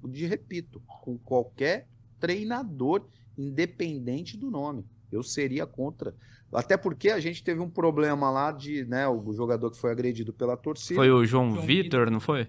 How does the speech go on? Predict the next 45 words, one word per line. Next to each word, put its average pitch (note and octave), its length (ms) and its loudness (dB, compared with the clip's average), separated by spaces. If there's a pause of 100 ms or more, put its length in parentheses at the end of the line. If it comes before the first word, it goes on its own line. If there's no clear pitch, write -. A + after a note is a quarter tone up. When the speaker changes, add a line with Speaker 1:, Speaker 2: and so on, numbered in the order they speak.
(120)
Speaker 1:
<clears throat> A#2+ 440 -6
João C#3+ 140 -4
Vitor. C#3+ 420 2 (960)
E G#4 40 0
um F4+ 80 4
dos C#4 100 0
motivos, A3 480 4
na D3+ 140 2
minha E3 220 -2
visão, C#3 640 -2 (720)
é A#4 260 4
esse. - 300 0 (480)
Quando G#4+ 220 4
você F#3 320 6
expõe C#3+ 400 2
o B2 60 2
jogador, A#2 760 -2
o A#2+ 80 -8
jogador C3 400 2
vai C3+ 140 2
sair A#2+ 280 -2
na A2+ 140 -4
rua, A2 320 -2
vai G2+ 140 -2
levar G2+ 160 0
o G#2 60 0
filho G#2 260 -10
na G#2+ 120 -6
escola, C3 540 -2
vai, F#2+ 180 -6 (260)
né? F3 260 -6 (480)
Porque F4+ 240 0
o C#4 80 2
Felipão, G3+ 600 -2
cara, G2 280 -2
ele C#3 120 -6
tem E3 180 -8
um F3 120 -6
nome C#3 300 -4
muito G#2+ 340 -6
forte - 500 -4
no C3+ 80 -2
Speaker 2:
Sim, A2+ 200 2
Speaker 1:
futebol. B2 320 -2
Speaker 2:
sim. G2+ 420 -6